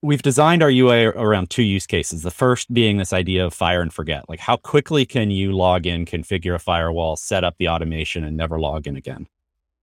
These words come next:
And then the second use case is how do you allow kind of your team to take on the role of a security analyst without having to have all the training and sophistication, right? So if they wanna do a little bit of research and investigation.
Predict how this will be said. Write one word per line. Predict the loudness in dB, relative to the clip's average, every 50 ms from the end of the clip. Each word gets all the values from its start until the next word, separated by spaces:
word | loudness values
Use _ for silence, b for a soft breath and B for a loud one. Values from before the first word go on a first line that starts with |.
| _ _ _
And | -2 0
then | 2 2
the | 2 0
second | 2 2 0 2 2 0 -2 0
use | -2 -4 -4
case | -2 -2 -2 -2 -2 -4 -6
is | -8 -10 -4
how | -2 0 0
do | 2 2
you | 0 0 0
allow | 0 0 0 0 2 2 2 2 0 0 0 0 -2 -4 -8 -10 _
kind | -6 -4 -4
of | -4 -4 -2
your | 0 2 4 4 4 2 0 -2
team | -4 -4 -2 0 0 0 0 -2 -2 -4 -6 -6 -8 -10 _ _ _ _ _ _ _ _ _ _
to | -8 -8
take | -2 0 0 0 2 2
on | 2 2 2
the | 2 2
role | 2 2 4 4 4 2 0
of | -2 -2
a | -6
security | -8 -10 -10 -4 0 2 2 4 2 2
analyst | 0 0 -2 -4 -6 -8 -10 -8
without | -2 -2 -2 -2 0
having | -2 -2 0 0 -2
to | 0
have | 0 0 0
all | 2 0 0
the | -2 -6
training | -4 -4 -4 -2 -2 -4 -4
and | -6 -8
sophistication, | -12 -12 -10 -10 -10 -10 -10 -8 -8 -8 -8 -8 -12 -12
right? | -14 -14 -8
So | -4 -4 -2
if | -2 -2 -2
they | -2 0
wanna | 0 0 0
do | 0 0 0
a |
little | 0 0 -2 -2
bit | -2 -2
of | -2 -2
research | -4 -4 -6 -4 -4 -4 -6 -6 -8
and | -8
investigation. | -6 -6 -6 -8 -8 -10 -12 -16 -16 -16 -14 -14 -16 -20 _